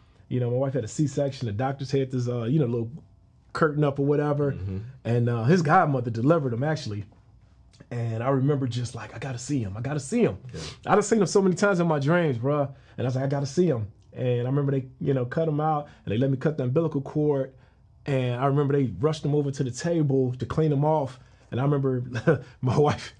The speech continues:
Speaker 1: I was holding her hand. I remember letting it go. Like, "Oh, look," <laughs> I was like, "Man, I'll be right back." Her mama was right there. I was like, I was like, "Mama, take, take her.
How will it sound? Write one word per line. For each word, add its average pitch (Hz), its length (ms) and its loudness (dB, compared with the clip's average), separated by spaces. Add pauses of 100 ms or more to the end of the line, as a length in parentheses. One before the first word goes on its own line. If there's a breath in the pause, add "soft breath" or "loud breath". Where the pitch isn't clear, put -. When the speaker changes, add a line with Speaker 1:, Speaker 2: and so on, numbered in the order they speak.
(340 loud breath)
Speaker 1:
I 110 160 4
was 175 160 4
holding 185 220 6
her 160 120 2
hand. 170 280 4
I - 20 2
remember 170 240 4
letting 196 220 6
it 185 40 4
go. 233 140 8
Like, 220 180 2
"Oh, 277 140 6
look," - 180 4
<laughs> 285 580 2
I - 100 2
was - 100 6
like, 247 200 8
"Man, 277 140 10
I'll 262 100 6
be 285 80 4
right 277 200 8
back." 294 220 4
Her 247 100 8
mama 285 300 8
was 220 120 6
right 214 160 6
there. 226 100 8
I - 20 8
was 226 100 4
like, 202 160 4 (380 loud breath)
I - 40 0
was 180 80 4
like, 165 140 4
"Mama, 175 320 6
take, 247 240 4
take 247 300 2
her. 110 140 -4